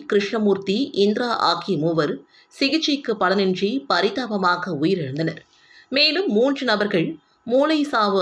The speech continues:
அடைந்துள்ளதாக கூறப்படுகிறது. பத்து நபர்களுக்கு வெண்டிலேட்டர் உதவியுடன் தீவிர சிகிச்சை அளிக்கப்பட்டு வருகிறது.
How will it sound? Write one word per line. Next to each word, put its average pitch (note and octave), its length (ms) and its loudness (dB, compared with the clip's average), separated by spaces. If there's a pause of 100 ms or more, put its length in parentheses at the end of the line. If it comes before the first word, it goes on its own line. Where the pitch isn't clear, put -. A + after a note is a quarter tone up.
அடைந்துள்ளதாக E3+ 680 2
கூறப்படுகிறது. E3 640 -2 (540)
பத்து A#3+ 340 0
நபர்களுக்கு A#3 560 2 (180)
வெண்டிலேட்டர் G#3 760 2
உதவியுடன் F#3 560 2 (360)
தீவிர E4 360 2
சிகிச்சை G#3 440 0 (160)
அளிக்கப்பட்டு F#3+ 560 -2
வருகிறது. D3+ 420 0